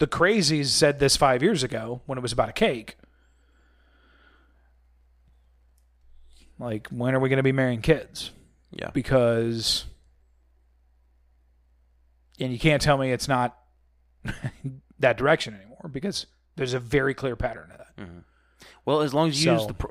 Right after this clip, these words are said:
Speaker 2: proper pronouns and the, you know, you'll be able to, to do that.
Speaker 1: Oh God,
Speaker 2: You know?
Speaker 1: you're,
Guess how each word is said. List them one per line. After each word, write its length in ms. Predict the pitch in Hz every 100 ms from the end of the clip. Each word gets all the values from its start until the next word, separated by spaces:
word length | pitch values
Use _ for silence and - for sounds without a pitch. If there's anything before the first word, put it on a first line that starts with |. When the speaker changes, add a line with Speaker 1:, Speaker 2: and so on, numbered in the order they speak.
| -
Speaker 2:
proper 260 | 123 127
pronouns 680 | 170 131 120 110 110 139 - -
and 120 | 101
the, 120 | - - -
you 140 | - 95
know, 160 | 98 -
you'll 120 | - 101
be 160 | 104
able 160 | 107 107
to, 160 | -
to 340 | 98 - - 120
do 140 | 98
that. 240 | - 67 - 131
Speaker 1:
Oh 440 | 135 123 98 - - -
God, 520 | 113 98 95 95 101 -
Speaker 2:
You 60 | 120
know? 60 | 123
Speaker 1:
you're, 260 | 127 123